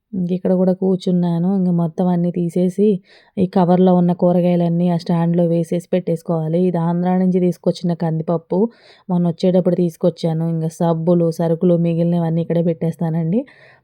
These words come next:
ఉమ్, కొన్ని అయితే డబ్బాలో పోసేసుకుంటాను. ఎక్కువగా ఉన్నాయి అయితే ఇక్కడ పెట్టేసుకుంటాను. ఎప్పటిదప్పుడు పోసుకుంటానన్నమాట.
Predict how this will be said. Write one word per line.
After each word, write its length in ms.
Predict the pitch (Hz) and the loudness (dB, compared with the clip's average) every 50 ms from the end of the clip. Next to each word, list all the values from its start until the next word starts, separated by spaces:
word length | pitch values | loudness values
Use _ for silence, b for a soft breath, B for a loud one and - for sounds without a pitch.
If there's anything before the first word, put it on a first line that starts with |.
| B _ - | B _ -8
ఉమ్, 260 | 180 175 170 170 165 165 | -6 -4 -4 -4 -6 -2
కొన్ని 260 | - 185 180 180 180 | 0 2 2 4 4
అయితే 180 | 180 175 175 196 | 2 2 2 2
డబ్బాలో 380 | 180 190 175 165 160 180 185 185 | 2 2 2 2 2 2 2 2
పోసేసుకుంటాను. 840 | 180 185 175 170 180 175 175 - 180 175 165 165 160 170 165 165 190 220 240 220 | 2 2 0 0 0 -2 -4 -2 -2 -2 0 0 0 -2 0 0 2 2 4 2
ఎక్కువగా 380 | 185 185 - 190 190 185 185 185 | 2 2 0 0 2 4 4 2
ఉన్నాయి 240 | 180 170 175 175 170 | 2 0 0 -2 -2
అయితే 140 | 170 - | -2 -2
ఇక్కడ 160 | 196 190 180 170 | -2 -2 -2 0
పెట్టేసుకుంటాను. 760 | 175 170 165 - 185 175 170 - - 170 165 160 170 175 185 | 0 -2 0 0 -2 -2 -2 -2 -6 -4 -4 -2 0 0 0
ఎప్పటిదప్పుడు 520 | 180 160 - 170 170 175 165 - 185 165 | 0 0 0 0 0 -2 -2 -4 -6 -6
పోసుకుంటానన్నమాట. 920 | - 170 170 160 - - 170 160 156 165 156 160 151 156 156 156 156 151 | -4 -2 -4 -2 -2 -2 -4 -2 -2 -4 -4 -4 -4 -4 -6 -6 -6 -4